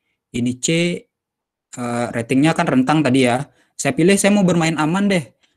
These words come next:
saya tidak bisa menerima resiko investasi yang besar gitu. Saya pilih resikonya dua belas persen. Artinya saya akan mendanai perusahaan-perusahaan atau organisasi yang, eh, ratingnya dia adalah A plus,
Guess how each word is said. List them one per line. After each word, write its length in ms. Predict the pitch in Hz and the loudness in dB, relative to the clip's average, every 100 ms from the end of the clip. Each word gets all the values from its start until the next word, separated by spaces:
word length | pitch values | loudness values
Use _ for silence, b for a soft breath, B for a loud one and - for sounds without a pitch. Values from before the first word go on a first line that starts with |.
| _ - | _ -6
saya 160 | 156 | -2
tidak 240 | 170 139 135 | 0 0 0
bisa 240 | 131 170 | 0 0
menerima 560 | 170 147 139 139 156 139 | 0 0 0 0 0 -4
resiko 240 | 143 147 | -4 -4
investasi 560 | 139 135 127 123 120 135 | -4 -6 -8 -8 -8 -4
yang 80 | |
besar 400 | 123 113 151 120 | -4 -2 -4 -4
gitu. 240 | 101 90 95 | -6 -12 -12
Saya 240 | - 139 | -8 -4
pilih 160 | 143 139 135 | -2 0 0
resikonya 480 | 117 127 117 127 | -2 -4 -2 -2
dua 160 | 123 110 | 0 -2
belas 240 | 107 101 | -2 -4
persen. 400 | - - 113 92 b b b b | -8 -10 -8 -8 b b b b
Artinya 320 | 127 - 165 | -6 0 0
saya 240 | 180 165 | 2 2
akan 240 | 160 165 147 | 2 2 2
mendanai 320 | 131 127 165 | 0 -2 -2
perusahaan-perusahaan 720 | 139 131 127 127 117 - 156 143 | -4 -2 -2 -4 -6 -4 -4 -2
atau 80 | 135 | -2
organisasi 640 | 127 120 123 107 - 160 | -2 -2 -2 -6 -4 0
yang, 320 | 151 175 208 b b b b _ - | 0 0 -2 b b b b _ -6
eh, 80 | 123 | -2
ratingnya 480 | 131 131 135 135 | 0 2 2 4
dia 160 | 127 156 | 2 2
adalah 320 | 127 123 123 | 2 0 0
A 80 | 117 | -2
plus, 560 | - 95 - - - | -2 -4 -4 -8 -12